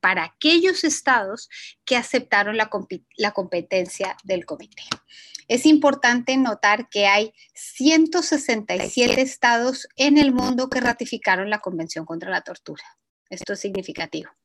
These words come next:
No es la que tiene el mayor número de ratificaciones, que es la de la co-, la Convención sobre los Derechos del Niño, pero sin duda es un número muy alto. Y, por supuesto, un número mucho menor de organizaciones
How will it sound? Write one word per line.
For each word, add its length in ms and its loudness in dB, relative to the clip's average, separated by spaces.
No 100 -6
es 80 -6
la 100 -2
que 100 -4
tiene 280 -4
el 240 -8
mayor 500 -2
número 240 -4
de 60 0
ratificaciones, 720 -6
que 80 -6
es 60 -8
la 80 0
de 60 -2
la 100 -4
co-, 100 -20
la 80 -8
Convención 540 -4
sobre 180 -2
los 140 -4
Derechos 340 -6
del 140 -6
Niño, 200 -4
pero 160 -6
sin 140 -8
duda 220 0
es 120 -4
un 100 -2
número 300 -2
muy 280 -6
alto. 320 -6
Y, 340 4
por 140 0
supuesto, 580 0
un 220 6
número 320 6
mucho 480 6
menor 400 6
de 80 2
organizaciones 800 0